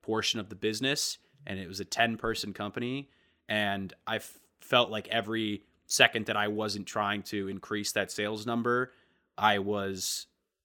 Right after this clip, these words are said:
basically a detriment to the company, whether or not that was the right or wrong thing to think. But that's why I decided to leave. Now, if I had been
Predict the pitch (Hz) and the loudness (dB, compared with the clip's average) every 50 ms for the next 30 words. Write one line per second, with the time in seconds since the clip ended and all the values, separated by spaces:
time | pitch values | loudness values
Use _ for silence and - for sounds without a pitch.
0 | _ - - 123 120 117 - - - 117 107 104 101 98 95 - 101 98 - - | _ -4 0 0 2 2 2 0 0 -2 -2 -2 -2 -4 -2 0 -2 0 0 -2
1 | 120 110 110 120 - - _ - - 104 98 - - 98 95 - 110 120 131 151 | -2 -2 -2 -2 -4 -8 _ -12 -10 -10 -10 -6 -6 -6 -6 -4 -6 -6 -6 -8
2 | - - - 269 254 233 202 175 160 151 143 - 147 143 135 120 - 113 107 110 | -8 2 6 8 12 12 12 12 12 12 12 10 8 4 6 4 2 2 2 2
3 | 107 98 98 98 95 95 - 98 98 87 - - 101 - 85 - - _ - _ | 2 2 0 -2 -4 -4 -6 -8 -10 -10 -12 -14 -14 -14 -14 -16 -20 _ -20 _
4 | _ _ _ _ _ _ - 107 123 117 117 - 139 135 131 - 151 135 131 123 | _ _ _ _ _ _ 0 4 4 4 6 8 6 6 6 6 2 2 2 2
5 | 113 107 - 131 120 117 107 104 104 113 127 123 139 139 127 120 117 107 - - | 2 2 4 4 4 4 2 0 0 -2 -2 2 6 8 8 8 8 6 2 -6
6 | - - - - 135 - 135 139 156 143 127 156 139 123 139 131 127 117 113 107 | -20 -14 -2 -2 0 2 8 8 8 8 8 2 0 4 6 6 6 6 2 -2